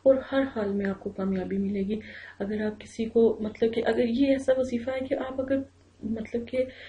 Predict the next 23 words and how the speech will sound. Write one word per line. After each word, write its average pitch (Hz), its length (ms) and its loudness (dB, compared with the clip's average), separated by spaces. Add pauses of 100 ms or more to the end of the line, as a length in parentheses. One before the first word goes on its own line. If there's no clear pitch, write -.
(240)
दुनिया 247 200 4
के 269 140 2
किसी 262 260 -2
भी 277 100 0
शख्स 220 320 -2
को 220 120 0
अपने 226 180 -2
पास 220 300 -4
बुलाना 202 400 -2
चाहते 185 300 -6
हो 185 240 -6 (420)
या 208 120 2
उसको 240 300 -4
मुसख्खर 226 560 2
करना 202 220 -4
चाहते 196 320 -12
हो, 190 60 -8 (260)
तो 208 80 -8
ये 196 100 0
वजीफा 202 760 -6 (220)
बहुत - 360 -2
बेहतर - 280 -8
है, 190 180 -10